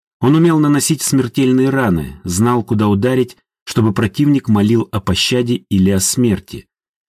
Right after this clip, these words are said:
Но сейчас его разум отказался воспринимать реальные события.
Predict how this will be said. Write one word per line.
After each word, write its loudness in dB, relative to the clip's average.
Но 2
сейчас -2
его 2
разум 0
отказался -2
воспринимать 0
реальные 0
события. -4